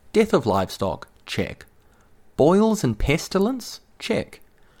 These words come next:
Thunderstorms of hail, check. If you're counting up, that's a lot of the markers of the apocalypse, all happening at once in the land of apparently evil kings.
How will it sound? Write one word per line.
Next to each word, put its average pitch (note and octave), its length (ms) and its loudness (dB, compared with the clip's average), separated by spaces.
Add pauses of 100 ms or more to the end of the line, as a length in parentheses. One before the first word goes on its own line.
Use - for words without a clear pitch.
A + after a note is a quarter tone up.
(160)
Thunderstorms A2+ 680 2
of A#2 100 0
hail, C#3 340 -2 (380)
check. - 400 -4 (1400)
If A#3+ 160 0
you're C#4 160 4
counting D3 460 0
up, - 240 -4 (380)
that's C4+ 340 0
a A3 60 4
lot E3 420 8
of B2+ 140 2
the C3 80 4
markers G#2 500 4
of F#2+ 160 -2
the F2+ 80 -2
apocalypse, - 720 -2 (680)
all A3+ 240 8
happening D3 420 0
at B2+ 140 0
once F#2 420 -2 (340)
in G3 180 6
the F#3 100 4
land F#2+ 400 2
of G#2+ 160 -4
apparently F#3+ 800 -2
evil F#2 320 -4
kings. - 600 -6